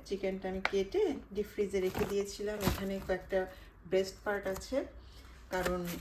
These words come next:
ইয়ানামণি ব্রেস্ট পার্ট খায়, আমাদের মানু ভাই ব্রেস্ট পার্ট, মুকুল ব্রেস্ট পার্ট পছন্দ করে। আর specially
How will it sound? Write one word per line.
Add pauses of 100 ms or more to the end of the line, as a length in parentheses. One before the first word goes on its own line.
(180)
ইয়ানামণি
ব্রেস্ট
পার্ট (140)
খায়, (220)
আমাদের (100)
মানু
ভাই (100)
ব্রেস্ট
পার্ট, (120)
মুকুল (100)
ব্রেস্ট
পার্ট (100)
পছন্দ (160)
করে। (680)
আর (160)
specially